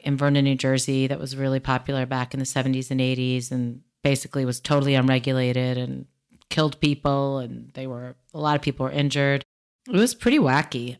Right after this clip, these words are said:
Um, I would say watch it. I don't know. It's not a must-see, but I'm very into two series that just started, The Vow on H B O and Love Fraud on Showtime. And I highly recommend both of those so far. They both have me hooked.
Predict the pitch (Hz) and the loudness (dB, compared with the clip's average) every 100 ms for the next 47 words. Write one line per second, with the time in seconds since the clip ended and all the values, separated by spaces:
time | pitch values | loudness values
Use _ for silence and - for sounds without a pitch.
0 | 160 151 151 156 151 - _ - - 254 | 0 2 4 2 -2 -8 _ -6 -2 -2
1 | 320 - 294 285 294 285 226 156 214 226 | -2 0 4 4 4 2 2 4 4 2
2 | 370 349 - 180 160 131 131 - 165 143 | 0 -2 -2 2 4 4 2 2 4 6
3 | 135 - - 127 123 - _ 165 160 147 | 4 2 0 -2 -4 -10 _ 2 2 2
4 | 151 151 165 185 190 175 147 147 139 - | 2 4 4 6 6 4 4 2 2 0
5 | 143 139 135 - 165 - 156 147 131 135 | 2 2 0 -2 -4 0 2 2 2 -2
6 | 139 - 143 131 131 131 _ - 139 123 | -4 -2 2 2 2 0 _ -6 -4 0
7 | 143 143 147 147 147 - 147 139 139 135 | 2 4 4 4 2 0 0 2 2 -2
8 | - - 135 135 135 127 135 131 - 135 | -4 2 4 6 4 2 2 0 0 0
9 | 131 123 - 127 - 135 131 131 - _ | 0 0 0 -2 -2 -4 -6 -10 -16 _
10 | - 147 139 131 143 147 147 139 131 143 | -6 0 2 4 4 4 4 2 2 2
11 | 135 127 139 131 131 127 123 139 - 139 | 4 4 2 0 0 0 0 -4 -2 -2
12 | 131 131 135 135 131 135 - 135 123 131 | 0 0 -2 -4 0 0 2 0 0 0
13 | 127 135 - - 160 123 143 - - | 0 -2 -10 -2 2 4 2 -4 -14